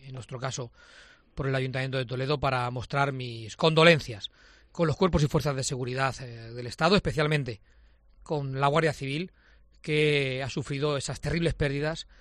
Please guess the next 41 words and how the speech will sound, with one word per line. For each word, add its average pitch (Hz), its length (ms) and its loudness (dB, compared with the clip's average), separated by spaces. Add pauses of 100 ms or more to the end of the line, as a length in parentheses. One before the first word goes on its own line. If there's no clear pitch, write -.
(280)
y 151 120 -4
que, 127 920 2
sin 151 200 -2
lugar 147 180 2
a 151 80 6
dudas, 113 300 -6
nos 117 100 -6
han 135 80 -4
dejado 131 240 -2
a 120 80 -2
todos, 139 380 -4 (420)
eh, 90 500 -18
consternados. 120 680 -4
Yo 127 160 -6
creo 147 220 2
que 139 320 0 (680)
es 143 120 0
fundamental 135 720 4 (600)
que 139 200 2
haya 147 240 4
una 147 220 4
unidad 151 360 6
de 147 120 4
acción 110 480 -2
para 143 180 4
reforzar 147 600 4
la 127 100 -4
zona 135 240 -2
del 113 140 -4
Estrecho 151 400 -4
y 175 80 -2
aquella 120 240 -6
zona 123 300 -8 (420)
de 131 100 -6
la 120 140 -6
costa 127 320 -6
gaditana, 117 500 -4 (400)
pero 170 140 4
también 175 180 6
es - 60 2
fundamental 113 520 -4